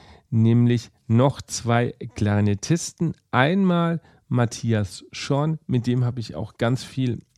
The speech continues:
übers Musikmachen, über Lust am Musikmachen gesprochen. Und mit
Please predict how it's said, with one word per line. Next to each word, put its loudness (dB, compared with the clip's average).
übers -2
Musikmachen, -2
über 0
Lust 2
am 0
Musikmachen -2
gesprochen. -2
Und 0
mit -2